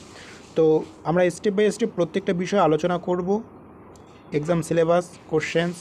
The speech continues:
তারপরে, আহ, তোমাদের সিলেকশন প্রসেস, এছাড়াও বয়স, শিক্ষাগত যোগ্যতা, প্রত্যেকটা বিষয় আজকের এই ভিডিওতে আলোচনা করব। তো অবশ্যই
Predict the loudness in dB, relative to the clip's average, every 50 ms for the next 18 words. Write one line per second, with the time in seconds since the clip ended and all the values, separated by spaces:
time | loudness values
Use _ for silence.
0 | -16 -18 -20 -20 -20 -20 -20 -20 -20 -20 -20 -4 0 0 0 2 2 2 2 2
1 | 0 0 0 0 0 0 0 -2 -2 -2 -2 -4 -4 -2 -2 -2 -2 -2 -2 -4
2 | -4 -2 -2 -2 -2 0 0 0 -2 -2 -4 -12 -10 -6 -6 -4 0 0 2 2
3 | 2 0 -2 -8 -14 -14 -4 0 2 2 4 2 0 -2 -4 -4 -2 0 0 0
4 | 0 0 -2 -2 -2 -4 -4 -4 -2 -2 0 -2 -2 -2 -4 -6 -4 -4 -6 -6
5 | -6 -6 -6 -6 -6 -2 0 0 -2 0 -2 -2 -4 -2 -4 -4 -4 -2 -2 -2
6 | -2 -2 0 0 0 0 0 -2 -4 -4 -4 -4 -2 -2 -2 -2 -2 -4 -6 -10
7 | -14 -18 -20 -20 -20 -20 -20 -20 -20 -8 -4 -4 0 0 2 2 2 0 0 -2
8 | -2 -2 -2